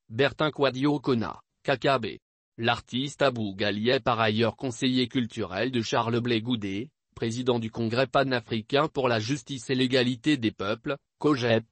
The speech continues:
a exprimé toute sa reconnaissance au chef de l'État Alassane Ouattara et au ministre K K B. Charles Blé Goudé n'a pas lui également manqué via une note publiée sur son réseau social américain d'exprimer sa reconnaissance au ministre en charge de la réconciliation pour avoir facilité ce retour.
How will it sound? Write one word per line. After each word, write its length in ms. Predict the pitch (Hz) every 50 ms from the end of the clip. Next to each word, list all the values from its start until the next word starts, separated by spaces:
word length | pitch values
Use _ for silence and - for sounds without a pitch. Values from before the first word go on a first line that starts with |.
| - _ _ _ -
a 160 | 123 110 120
exprimé 480 | 127 127 - - 139 135 131 123 110
toute 260 | - - 196 196 - 156
sa 160 | - - 120
reconnaissance 800 | 107 117 127 - 180 170 165 151 135 - - 143 135 131 - -
au 100 | 120 113
chef 280 | 110 - - 127 120
de 180 | - 143 123 110
l'État 320 | 98 110 127 120 - 143
Alassane 540 | 135 127 123 123 120 - - 139 135 131 123
Ouattara 720 | 113 101 107 117 147 131 - 165 139 131 151 165 180 180
et 60 | 160
au 120 | 147 143 143
ministre 500 | 143 139 131 120 113 113 120 - - 135
K 240 | 123 - 135 120 110
K 220 | - 147 135 107
B. 60 | 110 95 - - - _ _ _ _ _ _
Charles 480 | - - - - 165 156 151 147 131 123
Blé 200 | 120 120 117 110
Goudé 360 | 113 123 123 113 139 135 123
n'a 140 | 120 120 117
pas 180 | 113 - 147
lui 180 | 139 127 123 131
également 460 | 143 151 147 151 139 135 135 147 147
manqué 400 | 139 135 139 135 - - 131 123
via 240 | 113 113 110 104 104
une 180 | 110 117 117 107
note 300 | 104 117 123 - 151 139
publiée 600 | - 135 139 135 127 123 120 113 113 127 143 156
sur 180 | - - 127 -
son 180 | - 131 110
réseau 340 | 104 127 147 131 143 170 180
social 480 | 170 - 151 135 - - 139 117 113 113
américain 600 | 107 110 123 117 113 117 117 113 - 120 113 113
d'exprimer 580 | 113 147 123 - - - 135 131 120 110 101
sa 160 | 110 - -
reconnaissance 840 | 117 104 120 127 - 180 175 160 147 127 - - 170 185 190 - -
au 60 | 151
ministre 540 | 135 139 139 135 127 117 113 120 - - -
en 120 | 131 123 117
charge 440 | - - 147 147 147 131 117 117
de 80 | 110 113
la 120 | 107 104
réconciliation 840 | 98 104 101 - - 120 113 - 120 113 113 113 113 110 - 127 113 95
pour 220 | - 139 127 117
avoir 320 | 117 117 113 117 110 -
facilité 720 | - - 147 139 - - 170 156 147 147 120 - 117 107
ce 120 | 95 - 117
retour. 600 | 98 101 104 - - 107 98 92 82 - 78